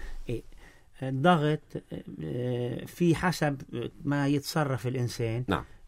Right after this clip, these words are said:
Speaker 1: دايمًا نحن قلنا أربعتاش، تحت الأربعتاش على تسعة نورمال، إن كان عشرة، احداش، اثناش، تلتاش،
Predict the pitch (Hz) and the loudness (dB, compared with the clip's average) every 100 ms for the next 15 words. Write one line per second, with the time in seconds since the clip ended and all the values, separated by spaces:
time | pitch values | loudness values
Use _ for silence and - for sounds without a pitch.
0 | - 127 175 165 147 160 156 147 156 151 | -8 2 6 6 6 4 4 2 4 4
1 | 143 135 131 131 147 139 - 123 - 131 | 2 2 0 0 0 0 -2 -4 0 0
2 | 123 127 135 123 113 139 127 113 120 117 | 0 0 0 0 -2 -2 -4 0 0 0
3 | 113 104 120 120 143 131 123 131 117 101 | 0 -2 -2 -2 0 0 2 0 -2 -6
4 | 107 123 113 - 131 120 - 123 - 135 | 0 0 0 -2 -2 -2 -4 -8 -4 -4
5 | 127 | -2